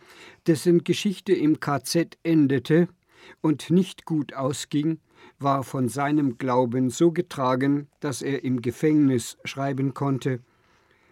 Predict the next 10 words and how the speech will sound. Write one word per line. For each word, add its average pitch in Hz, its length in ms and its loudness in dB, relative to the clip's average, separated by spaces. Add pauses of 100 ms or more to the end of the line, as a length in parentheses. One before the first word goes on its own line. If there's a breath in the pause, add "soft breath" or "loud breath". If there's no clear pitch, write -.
(100)
„Ich - 280 -4
glaube, 151 580 2 (240 soft breath)
dass 139 260 -4
Gott 185 300 0
aus 139 280 -4 (120)
allem, 143 420 2 (320 soft breath)
auch 139 380 -4
aus 147 260 -4
dem 165 280 2
Bösesten, 147 840 0